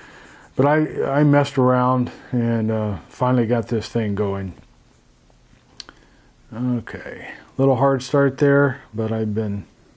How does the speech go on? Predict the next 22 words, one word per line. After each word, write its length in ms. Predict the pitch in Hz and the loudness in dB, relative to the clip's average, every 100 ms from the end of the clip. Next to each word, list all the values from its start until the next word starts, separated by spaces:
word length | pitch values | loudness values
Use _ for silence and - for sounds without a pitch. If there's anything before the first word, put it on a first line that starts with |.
| - | -12
kinda 460 | 107 95 87 90 - - | -10 -8 -10 -14 -18 -10
holding 240 | 113 107 | -8 -6
this 180 | 95 90 | -8 -8
open. 420 | 107 104 110 104 - _ - _ _ _ _ _ _ _ _ _ | -8 -8 -8 -8 -12 _ -20 _ _ _ _ _ _ _ _ _
It's 100 | - | -18
fine 300 | - 104 98 | -10 -8 -6
nib. 320 | 98 95 95 87 - _ _ - | -8 -8 -10 -12 -20 _ _ -20
Okay, 300 | - 82 80 _ _ - 101 | -18 -16 -18 _ _ -20 -14
all 60 | |
right, 260 | 85 76 - | -14 -14 -14
so 180 | - 117 | -6 0
that's 260 | 135 135 | 2 2
good. 520 | - 151 156 151 143 131 _ _ - _ _ _ - - _ - - - | 4 6 8 6 2 -4 _ _ -20 _ _ _ -20 -20 _ -20 -20 -6
Uh, 460 | 117 113 113 110 104 - _ _ _ _ _ _ _ _ _ _ _ - | -2 0 0 -2 -6 -10 _ _ _ _ _ _ _ _ _ _ _ -4
line 240 | 127 151 | 2 2
variation. 920 | 143 151 143 135 139 131 147 139 139 135 _ _ _ _ _ _ | 4 4 6 6 4 4 2 2 0 -6 _ _ _ _ _ _
You 100 | - | -2
can 260 | 127 190 190 | 2 4 4
get 140 | 180 | 4
some 180 | 180 127 | 2 2
line 240 | 123 143 120 | 4 4 2
variation 640 | 104 95 101 107 151 156 | 0 -2 -4 -2 -2 -2